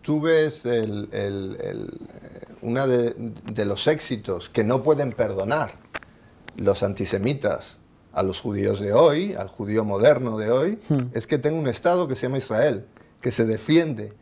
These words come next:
Speaker 1: que no necesita a otros para defenderse, que no es el judío manso, que no es el judío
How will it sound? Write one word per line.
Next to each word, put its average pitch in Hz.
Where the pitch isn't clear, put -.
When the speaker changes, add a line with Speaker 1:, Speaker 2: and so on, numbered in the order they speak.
Speaker 1:
que -
no 135
necesita 165
a 139
otros 143
para 123
defenderse, 113
que 117
no 135
es 165
el 175
judío 135
manso, 123
que 120
no 127
es 127
el 147
judío 123